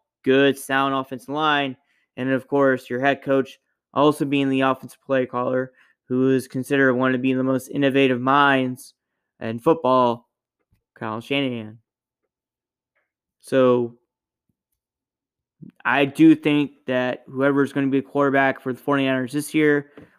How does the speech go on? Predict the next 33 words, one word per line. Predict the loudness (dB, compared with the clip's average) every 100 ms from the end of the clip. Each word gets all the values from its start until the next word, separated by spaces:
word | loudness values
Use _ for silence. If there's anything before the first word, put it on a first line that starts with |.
| -10
will | -2
most | 0 0 0
likely | 0 0 -2 -2
have | 0 0 -2 -6 _ _ _
an | -12
explosive | -12 -4 -2 -2 -2
offense. | -2 -2 -4 -12 -20 _ _ _ _ _ _ _ _ _ _ _ _ -6
As | -2 2
I | 4
mentioned | 4 2 0 -4
before | 2 4 6 4
in | 0
this | -4 0
list, | 0 0 -2
Baker | -4 -2
Mayfield, | -2 -2 -2 -6 -4 -4
think | -2
about | 0 -2
it. | 0
Baker | 0 0 -6
still | -2 0 2 2
has | 2 2 0 -2
Odell. | 2 2 4 4 4 0 -4 _ _ _ _
He's | -12
coming | -4 -2 2
back | 0 0
this | -6 -4
year | -4 -2 -2 -6 _ _
off | -6 -6 -6
of | -4
injury. | -4 -4 -8 -10 -14 _ _ _ _ _ _ _ _
Besides | -12 -2 0 2 2
Odell, | 4 4 4 4 0